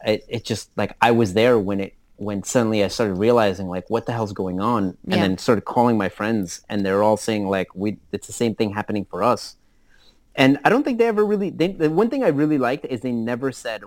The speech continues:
Speaker 1: what it was. What was the reason why women were infertile?
Speaker 2: They didn't know. That, I think it was pretty
Speaker 1: Yeah.
Speaker 2: clear that it was just, like, an event that happened.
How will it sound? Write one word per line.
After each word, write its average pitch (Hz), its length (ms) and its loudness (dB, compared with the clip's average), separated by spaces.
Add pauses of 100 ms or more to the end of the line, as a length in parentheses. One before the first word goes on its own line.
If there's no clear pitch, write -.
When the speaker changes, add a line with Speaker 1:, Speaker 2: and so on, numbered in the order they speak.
(220)
Speaker 1:
what 113 180 -6 (160)
it 113 180 -12
was. 87 260 -12
What 131 180 2
was 175 160 4
the 160 80 0
reason 131 320 2
why 104 280 2
women 101 340 -4
were 95 120 -6
infertile? 92 420 -10
Speaker 2:
They 214 180 2
didn't 226 220 -2
know. 226 200 -4 (600)
That, - 280 2
I 214 40 2
think 240 160 0
it 269 40 -2
was 247 120 -2
pretty 247 160 2
Speaker 1:
Yeah. 220 60 -6
Speaker 2:
clear 214 220 0
that 208 160 0
it 196 100 -2
was 196 160 0
just, 208 180 -2
like, 190 240 -2
an 190 140 0
event 180 400 -2
that 240 140 -4
happened. 190 420 -6